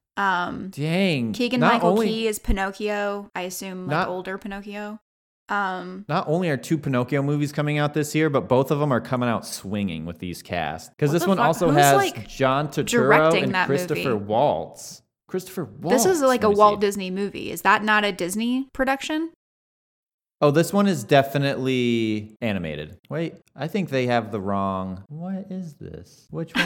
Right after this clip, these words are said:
Speaker 2: is
Speaker 1: <laughs>
Speaker 2: which?
Speaker 1: I'm so confused.
Speaker 2: This
Speaker 1: Because
Speaker 2: isn't
Speaker 1: this movie
Speaker 2: animated.
Speaker 1: is coming out
Speaker 2: Oh.
Speaker 1: in September of twenty twenty-two, and it's live action.
Speaker 2: No, this one says Tom Kenny, John Heder.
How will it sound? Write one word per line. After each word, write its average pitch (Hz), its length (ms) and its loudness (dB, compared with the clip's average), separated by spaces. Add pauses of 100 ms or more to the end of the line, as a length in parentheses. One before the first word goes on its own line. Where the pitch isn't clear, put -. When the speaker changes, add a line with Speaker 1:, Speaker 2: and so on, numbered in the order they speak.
(140)
Speaker 2:
is - 100 6
Speaker 1:
<laughs> 311 40 -6
Speaker 2:
which? 330 200 4
Speaker 1:
I'm 269 80 2
so 269 200 0
confused. 254 1000 -4 (760)
Speaker 2:
This 170 160 2
Speaker 1:
Because 233 160 6
Speaker 2:
isn't 185 100 2
Speaker 1:
this - 100 0
movie - 100 6 (220)
Speaker 2:
animated. 262 160 4
Speaker 1:
is - 40 0
coming 247 320 2
out 214 280 8
Speaker 2:
Oh. 226 40 2
Speaker 1:
in 226 80 -2
September 226 500 -2
of 226 120 0
twenty 220 260 -2
twenty-two, 208 580 -2
and 180 80 -4
it's 185 140 -10
live 190 200 0
action. - 460 -6 (1080)
Speaker 2:
No, 131 140 -6
this 175 220 -10
one 185 140 -2
says 135 300 -8
Tom 151 420 -10
Kenny, 104 640 -10 (120)
John 135 340 -8
Heder. 147 460 -10